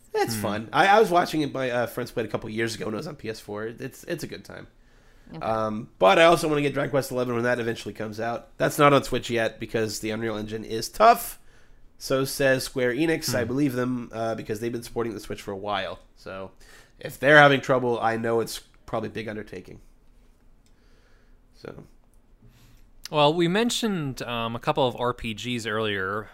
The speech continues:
Speaker 2: uh, when Kayla was, when Kayla was playing, or played before she was, um, packing up. I've been dipping my toes back into Borderlands again.
Speaker 3: Yeah, you've been playing that with
Speaker 2: Um,
Speaker 3: Sarah.
Speaker 2: along with Sarah.
Speaker 3: Yeah.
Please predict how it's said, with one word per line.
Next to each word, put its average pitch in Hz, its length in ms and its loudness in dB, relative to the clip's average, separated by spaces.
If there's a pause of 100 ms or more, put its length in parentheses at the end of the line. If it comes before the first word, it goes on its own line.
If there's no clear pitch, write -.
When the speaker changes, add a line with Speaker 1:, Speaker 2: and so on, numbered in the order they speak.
(100)
Speaker 2:
uh, 104 140 -10
when 101 220 -10
Kayla 113 280 -4
was, 101 120 -10
when 113 160 -8
Kayla 107 380 -8
was 92 120 -10
playing, 92 500 -8 (440)
or 95 240 -4
played 135 340 2
before 113 380 0
she - 120 -6
was, 107 200 -6
um, 95 420 -4 (380)
packing 98 340 -8
up. 92 240 -8 (520)
I've 226 200 4
been 147 300 -2 (180)
dipping 135 340 2
my 113 140 0
toes 113 360 0
back 113 220 -2
into 104 220 -8
Borderlands 101 800 -2
again. 95 380 -4
Speaker 3:
Yeah, 339 120 0
you've 302 160 -4
been 320 120 -6
playing 285 200 -2
that 262 120 -2
with 226 120 -8
Speaker 2:
Um, 202 80 -4
Speaker 3:
Sarah. 214 260 -2
Speaker 2:
along 151 120 -2
with 95 80 -8
Sarah. 95 320 -2
Speaker 3:
Yeah. 98 120 -4